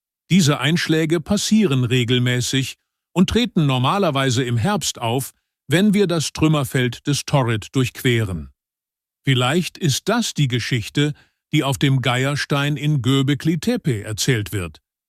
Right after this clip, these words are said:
Nicht die Geschichte dessen, was in der Vergangenheit geschah,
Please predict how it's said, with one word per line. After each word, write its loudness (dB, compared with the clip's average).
Nicht 2
die 2
Geschichte -2
dessen, 0
was -2
in 0
der 0
Vergangenheit 0
geschah, -2